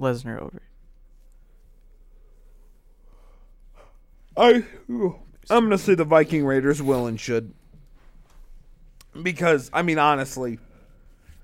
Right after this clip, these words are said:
Speaker 2: like, you're trying to build them up as a really good tag team. They are the champions.
Speaker 1: Well, you know, they beat the crap out of the Chicago Cubs. I think you can't get more over than that.
Speaker 2: Well, uh, everybody did that in the month of September in real life, so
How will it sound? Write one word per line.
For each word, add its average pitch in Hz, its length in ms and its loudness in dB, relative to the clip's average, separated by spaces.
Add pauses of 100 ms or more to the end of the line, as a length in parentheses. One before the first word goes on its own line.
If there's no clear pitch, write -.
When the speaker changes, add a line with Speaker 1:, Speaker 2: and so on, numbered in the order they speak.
(320)
Speaker 2:
like, 156 240 -2
you're 143 160 -6
trying 175 300 0
to 143 60 -6
build 147 280 0
them 135 220 -2
up 123 220 -4 (600)
as 147 200 -2
a 139 60 -4
really 135 260 -2
good 127 180 -8
tag 123 260 -4
team. 120 200 -8
They 139 120 0
are 139 240 6
the 139 140 -8
champions. 113 720 -12 (320)
Speaker 1:
Well, 170 220 2
you 147 120 0
know, 143 140 2
they 139 100 4
beat 143 140 0
the 139 80 0
crap 160 280 4
out 135 120 6
of 120 100 6
the 139 80 2
Chicago 139 420 0
Cubs. 143 360 -2
I 127 80 2
think 139 240 -4
you 143 60 -6
can't 143 240 -2
get 139 100 0
more 135 200 2
over 135 160 0
than 131 140 -4
that. 147 240 -4 (200)
Speaker 2:
Well, 240 340 4
uh, 196 280 0 (380)
everybody 302 520 -4
did 202 200 -2
that 196 140 0
in 165 60 -10
the 160 60 -12
month 151 220 -6
of 135 80 -12
September 135 480 -6
in 131 80 -6
real 131 200 -4
life, 120 340 -4
so 123 420 -4